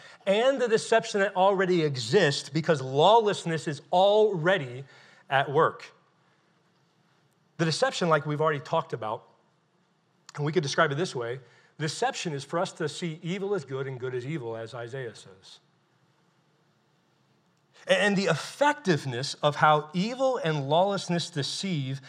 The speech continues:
has much to do with how they present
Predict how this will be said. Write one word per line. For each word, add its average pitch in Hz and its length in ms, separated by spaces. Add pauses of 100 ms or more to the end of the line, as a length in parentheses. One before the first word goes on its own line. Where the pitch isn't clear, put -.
(180)
has 160 300
much 175 460
to 226 100
do 143 320
with 147 140
how 147 180
they 143 160
present 143 800